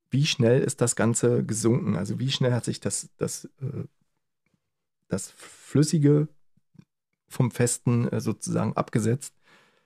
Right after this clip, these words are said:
Äh, das hat man dann notiert in, in Zeiten, ich glaub in Zeiten oder hat man das in, in so einer Skala notiert?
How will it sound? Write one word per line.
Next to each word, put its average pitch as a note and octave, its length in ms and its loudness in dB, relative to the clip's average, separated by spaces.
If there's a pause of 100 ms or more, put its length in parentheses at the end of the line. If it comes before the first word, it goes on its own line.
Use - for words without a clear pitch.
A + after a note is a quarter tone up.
(180)
Äh, A2+ 340 2
das - 180 -2
hat - 120 0
man A2 100 4
dann G#2+ 180 4
notiert E3 560 2
in, A2+ 380 0
in G#2+ 160 -2
Zeiten, D#3+ 720 2 (560)
ich - 100 -20
glaub - 220 -20
in G2+ 60 -18
Zeiten - 460 -6
oder A#2+ 160 -2
hat G#2+ 100 -10
man G#2+ 100 -2
das A#2 140 -6
in, A#2 200 -6 (640)
in A#2 60 -2
so G#2 80 0
einer G#2 140 0
Skala C#3 680 -2 (160)
notiert? B2 420 0